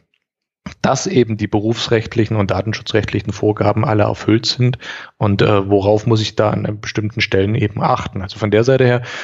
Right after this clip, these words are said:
ist es vom, vom, vom Handling her, glaube ich, nicht grundsätzlich was anderes. Das heißt also, es ist etwas ganz anderes,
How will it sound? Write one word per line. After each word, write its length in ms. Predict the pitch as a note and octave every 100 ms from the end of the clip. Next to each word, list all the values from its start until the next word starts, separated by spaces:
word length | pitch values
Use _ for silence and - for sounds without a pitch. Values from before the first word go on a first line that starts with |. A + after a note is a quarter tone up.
| - - -
ist 240 | C3 -
es 340 | C3 F#3+ - -
vom, 560 | - A2 G#2+ G#2 G#2 A2
vom, 300 | G#2 G2+ G2
vom 180 | G2
Handling 480 | F#2 C#3 F#3 F#3+ F3
her, 220 | C#3+ E3
glaube 260 | - B2 A#2+
ich, 100 | A#2
nicht 200 | A#2+ -
grundsätzlich 600 | B2+ C3+ B2+ A#2 A2+ -
was 160 | G2 F#2
anderes. 640 | F#2 G#2 G#2+ G2 - -
Das 160 | G#2+
heißt 160 | G#2+ A2
also, 180 | A2+ A2 - - - - -
es 160 | D#3 A#2+
ist 180 | D3 G3 G3+ -
etwas 380 | C3 A#2+ G#2+ -
ganz 240 | D#3 F#3
anderes, 480 | D3+ D#3+ C#3+ C3